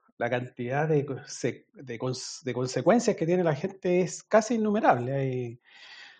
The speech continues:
desde, desde cuánto se llama, daños cognitivos,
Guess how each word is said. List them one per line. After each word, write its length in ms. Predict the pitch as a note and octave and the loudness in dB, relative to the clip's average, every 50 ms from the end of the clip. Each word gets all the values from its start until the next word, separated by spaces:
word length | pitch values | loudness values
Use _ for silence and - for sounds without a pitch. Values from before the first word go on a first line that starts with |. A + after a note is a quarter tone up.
| _ _ _ | _ _ _
desde, 1080 | _ C#3 D3 D3+ D3 D3 C#3 C3+ D3 C#3 C3 C3 B2 A#2 A#2+ A#2+ A2+ A2 A2 A#2+ C3+ C#3+ C3+ | _ 2 2 2 2 2 0 2 2 4 4 2 2 0 -2 -2 -4 -6 -8 -12 -14 -14 -2
desde 460 | D3+ D3+ C#3+ C3 C3+ B2 C3 C3+ B2 | 0 0 0 0 -2 -2 0 0 4
cuánto 300 | B2+ C3+ C#3 D3 C#3+ D3+ | 4 2 2 2 -2 -4
se 180 | - - - C#3 | -4 0 0 0
llama, 560 | C#3 D3 D3+ C#3+ C#3 C3+ C3 B2 A2 A2 - _ _ _ _ _ _ _ _ - _ _ _ _ _ _ - - | 2 4 4 4 4 4 2 0 -2 -6 -12 _ _ _ _ _ _ _ _ -20 _ _ _ _ _ _ -12 -4
daños 320 | F#3 F3 E3+ E3 D#3 C#3+ | 4 6 6 6 6 4
cognitivos, 600 | D3+ D#3 C3 C3 B2+ B2 - D3+ G3+ A#3+ C#4 C#4+ | 4 2 2 2 2 2 2 2 4 4 2 -2